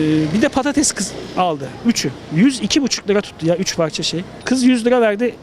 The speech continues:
"Getireyim parayı abi," dedi. "Ver, yok," dedi, "veremem," dedi, haklı. Ben çıkarttım cebimden verdim ya. Ha, onu yap, bunu yap. Ondan sonra da kim aç diyor. Allah belasını versin hepsinin ya. Yani inşallah yani bu sefer devrilirler ama devrilmezlerse çocuklar bir yirmi seneye daha kaldıramaz bu ülke.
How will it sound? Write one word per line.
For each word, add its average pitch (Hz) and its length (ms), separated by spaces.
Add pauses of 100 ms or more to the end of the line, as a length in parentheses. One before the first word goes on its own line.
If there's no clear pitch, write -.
"Getireyim 233 380
parayı 170 340
abi," 156 240
dedi. 220 220
"Ver, 226 180 (240)
yok," 226 220
dedi, 175 160
"veremem," 185 340
dedi, 147 140
haklı. 185 320 (500)
Ben 294 100
çıkarttım 269 380
cebimden 233 440
verdim 139 300
ya. 185 140 (400)
Ha, 214 180
onu 240 180
yap, 254 240
bunu 254 160
yap. 220 180
Ondan 247 280
sonra 226 300
da 262 60
kim 254 240
aç - 240
diyor. 156 180
Allah 254 220 (120)
belasını 226 440
versin 147 280
hepsinin 123 380
ya. 151 100 (480)
Yani 180 220 (580)
inşallah 240 480
yani 220 340 (520)
bu 277 60
sefer 220 360
devrilirler 220 600
ama 214 200
devrilmezlerse 233 720
çocuklar 190 480
bir 208 60
yirmi 214 280
seneye 208 340
daha 202 140
kaldıramaz 185 680
bu 156 40
ülke. 151 240